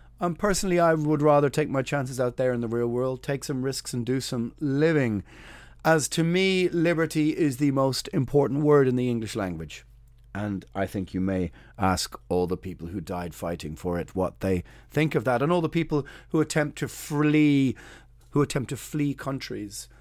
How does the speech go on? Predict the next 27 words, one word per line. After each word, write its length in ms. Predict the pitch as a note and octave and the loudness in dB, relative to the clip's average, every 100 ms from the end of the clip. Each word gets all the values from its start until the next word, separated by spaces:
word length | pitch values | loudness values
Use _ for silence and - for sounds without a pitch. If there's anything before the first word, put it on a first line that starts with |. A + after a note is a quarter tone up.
| - - | -20 -14
um, 380 | - A2+ G#2+ G#2 - - | -8 -6 -6 -8 -16 -12
which 260 | A2+ A2 G#2 | -8 -6 -4
live 240 | A#2+ C3+ | -2 0
under 200 | A#2+ G#2+ | 0 -2
the 120 | G2 | -2
yoke 500 | G2 G#2 G2 - - - | 2 2 0 -4 -12 -6
of 100 | F#2+ | -6
genuine 600 | G2 G#2 G2+ G2 F#2 F2 - - - | 0 2 2 0 0 -4 -8 -20 -8
tyranny. 520 | B2+ A#2 G#2 F#2 D#2+ - - - - | -2 0 0 -4 -8 -16 -20 -20 -8
They 160 | - F3 | -2 0
might 220 | D3 B2+ | 0 -2
have 120 | C3 | -4
a 40 | G#2+ | -6
clearer 400 | - C#3+ B2+ A#2+ | 0 2 4 4
understanding 680 | A2+ A2 - A#2 A2 G2+ F2+ | 0 -4 -2 -2 0 -4 -6
of 140 | G#2 | -8
the 80 | G#2+ | -8
kind 440 | - G#2+ G#2+ G2+ - - | -6 -4 -4 -6 -10 -8
of, 480 | G#2 G#2 F2 - - - - | -6 -6 -10 -16 -20 -20 -12
um, 720 | G2 G2 G2 F2+ D2 D#2 - - - | -8 -8 -8 -8 -10 -12 -16 -20 -10
authoritarian 800 | A2 G2+ B2 A2 G2 A2+ G2+ G2+ | -8 -4 0 0 2 2 2 2
measures 420 | G#2+ A#2+ G#2+ G#2+ - - - - - | 4 4 4 2 -2 -12 -20 -20 -4
that 220 | B2+ A#2+ | -2 -2
are 100 | A#2+ | -4
being 300 | A#2 A#2+ A#2 | -4 -6 -6
ushered 380 | B2+ A#2+ C#3 A#2+ | -6 -4 -4 -4
in 260 | A#2 A2+ | -4 -6